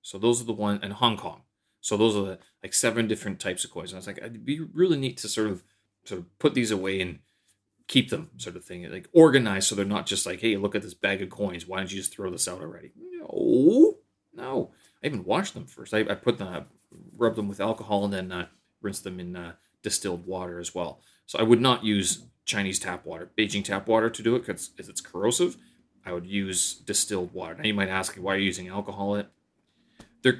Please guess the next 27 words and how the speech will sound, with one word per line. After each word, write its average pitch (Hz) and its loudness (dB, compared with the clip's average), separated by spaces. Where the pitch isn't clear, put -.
cur-, 165 0
they're 139 6
circulation 143 6
coins 127 4
anyway. 131 2
The, 104 -2
I 104 -2
mean, 101 0
they've 98 0
seen 104 0
worse - 2
than 98 -2
what 95 2
I'm 117 -2
putting 135 0
them 135 -6
through. 160 2
Um, 90 -6
whether 127 8
or - 4
not 123 4
these 120 2
things 123 2
will 110 6
be 98 0
worth 113 0
anything, 165 -2